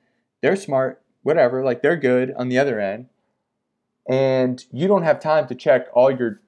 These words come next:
ten million markets to make sure it's right. So your fair market's probably a little bit off. <laughs> And you're holding a trade that the opposite party expects to make money off of, and you can't hedge any of it. Like, you can't get rid of any of it.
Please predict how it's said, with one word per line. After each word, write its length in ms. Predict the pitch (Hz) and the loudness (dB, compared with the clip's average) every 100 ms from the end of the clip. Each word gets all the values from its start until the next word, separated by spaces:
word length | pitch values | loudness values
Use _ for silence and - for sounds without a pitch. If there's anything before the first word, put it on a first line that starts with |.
| _ | _
ten 400 | - 147 123 113 | -8 -8 -8 -4
million 540 | 117 135 120 101 98 _ _ | -2 -2 -4 -6 -12 _ _
markets 680 | 110 127 135 85 - _ _ _ _ | -2 -2 -2 -12 -12 _ _ _ _
to 80 | 131 | -10
make 180 | 120 | -8
sure 160 | - 123 | -6 -6
it's 160 | 104 - | -4 2
right. 260 | 185 135 | 2 2
So 140 | - 180 | -2 -2
your 80 | |
fair 240 | 196 214 214 | 0 4 4
market's 320 | 208 208 - | 4 2 -2
probably 280 | - 180 196 | -6 -2 -2
a 60 | |
little 180 | 170 175 | -2 -4
bit 120 | 170 175 | -2 0
off. 260 | 147 98 _ _ _ _ - | 0 0 _ _ _ _ -4
<laughs> 60 | 196 - _ _ _ - | -4 -4 _ _ _ -6
And 560 | 147 147 143 139 139 - | -4 0 0 -2 -4 -6
you're 180 | 143 | -2
holding 320 | 139 160 165 156 | 2 2 0 -4
a 60 | |
trade 480 | 143 185 160 135 131 | -2 2 4 4 2
that 160 | 123 123 | -4 0
the 80 | |
opposite 440 | 135 139 143 131 139 | 2 2 -2 -10 -4
party 240 | 151 139 | -2 0
expects 380 | 117 - 123 127 | -4 -4 -4 -4
to 80 | 131 | -10
make 180 | 123 117 | -10 -8
money 280 | 135 127 | -6 -6
off 240 | 95 101 - | -8 -10 -14
of, 120 | 113 _ _ | -16 _ _
and 140 | - 123 | -8 -6
you 80 | 160 | -6
can't 300 | - 147 131 | -2 -2 2
hedge 240 | 165 127 | 0 0
any 200 | 101 95 | -6 -10
of 60 | 95 | -16
it. 120 | 82 | -6
Like, 180 | 113 - | -6 -6
you 80 | 131 | -12
can't 220 | 156 139 | -12 -6
get 100 | 127 | -4
rid 180 | 139 139 | -2 -4
of 120 | 107 | -6
any 140 | 95 | -10
of 120 | 90 | -14
it. 140 | - | -20